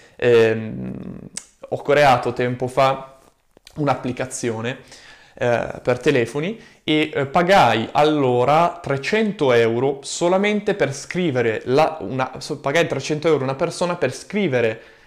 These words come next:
la, eh, descrizione dell'applicazione. Per scrivere la descrizione, che saranno, non so, forse cinquanta righe neanche, eh, lo pagate trecento euro. Però ricordo che quella descrizione era quello che poi mi aveva portato più risultati.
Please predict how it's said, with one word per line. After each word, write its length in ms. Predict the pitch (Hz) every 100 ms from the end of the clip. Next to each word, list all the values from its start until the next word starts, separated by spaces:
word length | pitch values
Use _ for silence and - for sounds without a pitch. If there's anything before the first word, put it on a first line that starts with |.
| _ -
la, 520 | 139 156 131 - -
eh, 140 | 120 127
descrizione 1120 | 196 - - 175 - - 147 123 135 165 143
dell'applicazione. 1040 | 147 139 - 131 127 127 - - - - -
Per 120 | - 131
scrivere 360 | - 233 135
la 80 | 127
descrizione, 520 | 127 - 131 151 127
che 100 | 131
saranno, 560 | 139 156 165 156 147 143 - _ -
non 140 | 123
so, 140 | 127 151
forse 320 | 135 135 127
cinquanta 580 | - 139 131 151 147 123
righe 240 | 139 135
neanche, 720 | 120 131 139 113 113 139 - - _ _ _ _ _ -
eh, 340 | 120 120 - -
lo 140 | 147 165
pagate 340 | 214 156 156
trecento 680 | 156 151 - 160 143 135 113
euro. 440 | 107 123 127 - _ _ - -
Però 320 | 226 240 -
ricordo 480 | 147 196 190 196 220
che 120 | 160
quella 180 | 151 226
descrizione 680 | 170 151 185 190 - 190 190
era 140 | 143
quello 220 | - 180
che 120 | 175 135
poi 140 | 175
mi 80 | 156
aveva 280 | 143 139 135
portato 520 | 165 165 165 165 143
più 200 | - 226
risultati. 840 | 160 127 120 - 123 - 135 -